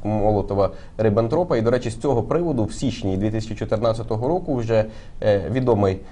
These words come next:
е, діяч Швайка, він звертався до правоохоронних органів з приводу порушення відповідної кримінальної справи щодо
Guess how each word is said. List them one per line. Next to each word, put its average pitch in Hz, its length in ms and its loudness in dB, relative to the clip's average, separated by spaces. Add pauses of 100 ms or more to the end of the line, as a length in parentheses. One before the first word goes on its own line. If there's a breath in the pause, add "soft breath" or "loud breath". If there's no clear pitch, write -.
(200 loud breath)
е, 101 120 -2
діяч 110 360 2
Швайка, 170 460 -4 (360 loud breath)
він 131 160 2
звертався 107 640 4 (300)
до 110 220 2
правоохоронних 113 680 2
органів 156 320 0
з 113 40 -10
приводу 123 320 0
порушення 117 520 0 (280 loud breath)
відповідної 113 400 0
кримінальної 107 480 2
справи 113 540 0 (160)
щодо 107 420 -2